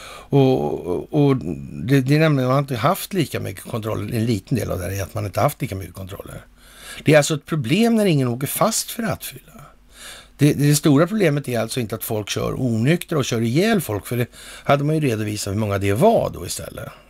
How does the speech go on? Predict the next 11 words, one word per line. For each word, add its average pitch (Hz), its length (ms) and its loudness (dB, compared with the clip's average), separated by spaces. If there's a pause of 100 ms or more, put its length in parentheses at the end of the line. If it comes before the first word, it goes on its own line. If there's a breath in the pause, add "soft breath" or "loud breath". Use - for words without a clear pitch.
(380 soft breath)
i - 20 -2
de 101 80 0
här - 80 -4
sammanhangen. - 680 -8 (1120 loud breath)
Nu 165 340 6
redovisar 123 800 2
man 110 100 0
den 110 100 0
omvända 143 600 2
statistiken - 680 -4
istället. - 380 -10